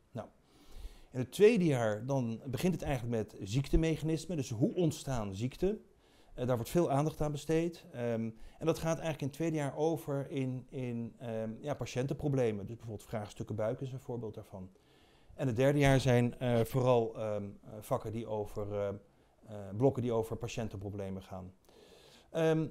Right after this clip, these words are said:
nou, wat je, dus wat we eigenlijk zien is dat je, de opbouw zo is dat we van fundament via mechanismen naar patiëntenproblemen gaan, hè, in die, in die bachelor.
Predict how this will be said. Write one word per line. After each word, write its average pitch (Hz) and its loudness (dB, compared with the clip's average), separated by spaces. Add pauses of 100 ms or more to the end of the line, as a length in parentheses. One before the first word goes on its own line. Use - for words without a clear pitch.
(100)
nou, 156 0
wat 147 2
je, 131 4
dus 139 2
wat 143 4
we 147 -2
eigenlijk 127 0
zien 170 2
is 151 -2
dat 139 0
je, 135 2
de 120 0
opbouw 143 2
zo 147 2
is 143 0
dat 123 -2
we 120 -8
van 107 -6
fundament 139 0
via 160 2
mechanismen 127 0
naar 113 -2
patiëntenproblemen 98 -6
gaan, 98 -8
hè, 127 -8
in 123 -8
die, 104 -6
in 107 -12
die 104 -8
bachelor. 92 -10